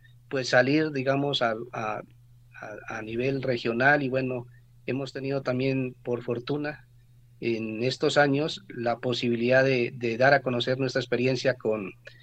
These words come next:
con jóvenes, eh, especialmente que tienen que ver con, con el área de, de agropecuarias, bueno, de las, de las ciencias políticas,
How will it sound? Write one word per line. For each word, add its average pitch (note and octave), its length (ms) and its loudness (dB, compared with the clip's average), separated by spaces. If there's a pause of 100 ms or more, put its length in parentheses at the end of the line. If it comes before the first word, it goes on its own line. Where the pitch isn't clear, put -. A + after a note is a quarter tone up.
(460)
con A#2+ 240 -6
jóvenes, E3 760 2
eh, A2 560 -2
especialmente C#3 800 2
que B2 120 -2
tienen C3+ 280 0
que A#2+ 120 -2
ver A#2+ 220 -2
con, A2 240 -4 (180)
con A#2+ 160 -2
el A2+ 140 -8
área C3 320 0
de, G#2 260 -2 (320)
de G2+ 680 -6 (160)
agropecuarias, A#2 1040 2
bueno, A#2+ 380 -2 (500)
de A2 300 -4
las, A2 320 -2 (280)
de A2 80 -6
las A2 140 -4
ciencias - 380 0
políticas, B2+ 840 0